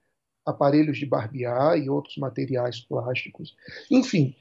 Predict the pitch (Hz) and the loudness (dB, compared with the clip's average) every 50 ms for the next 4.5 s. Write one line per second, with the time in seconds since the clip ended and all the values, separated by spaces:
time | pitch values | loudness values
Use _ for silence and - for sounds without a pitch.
0 | _ _ _ - - 233 277 294 254 254 220 240 214 185 180 180 175 - - - | _ _ _ 0 2 2 6 6 6 6 4 4 2 0 0 0 0 -2 -2 -2
1 | 220 202 - - 214 190 185 190 214 233 233 226 185 - - 180 175 175 - 160 | -4 -4 0 2 2 4 4 4 4 4 2 2 0 0 0 -2 -2 -2 -4 -4
2 | 156 151 151 156 143 147 139 127 123 131 131 151 175 160 175 180 180 202 - _ | -2 -2 0 0 2 0 0 0 -2 -4 -4 -4 -4 -4 -4 -6 -8 -10 -12 _
3 | _ _ _ _ _ _ _ _ _ _ 139 139 143 156 147 147 143 147 139 135 | _ _ _ _ _ _ _ _ _ _ 0 4 4 4 4 4 2 2 0 -2
4 | 135 120 - - - 147 143 160 196 202 | -4 -8 -8 -6 -2 0 2 2 0 -2